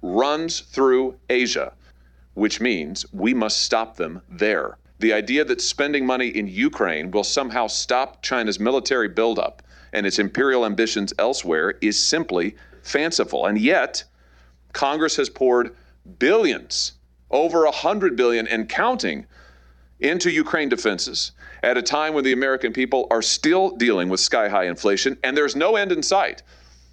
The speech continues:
We will soon see, I have no doubt, requests for billions more in blank checks to Ukraine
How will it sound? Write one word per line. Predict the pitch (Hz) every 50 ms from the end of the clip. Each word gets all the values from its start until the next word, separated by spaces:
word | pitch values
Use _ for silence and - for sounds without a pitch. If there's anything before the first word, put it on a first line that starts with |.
| - -
We | 101 131 160 196
will | 185 175 185 190
soon | 185 - 180 180 196 185
see, | 170 - 160 170 175 160
I | 156 160
have | 156 156 156 151 127
no | 127 131 151 190 240
doubt, | 233 226 214 151 92 - 98
requests | 104 113 113 - 147 147 143 - -
for | - 123 113
billions | 180 - - - 135 175 202 202 208 202 196 - 135
more | 143 143 120 92 87 87 123
in | 117 101
blank | 92 - 110 117 135 160 160 -
checks | - - 113 113 113 - -
to | - 120
Ukraine | 107 110 127 120 - - 87 73 - - - -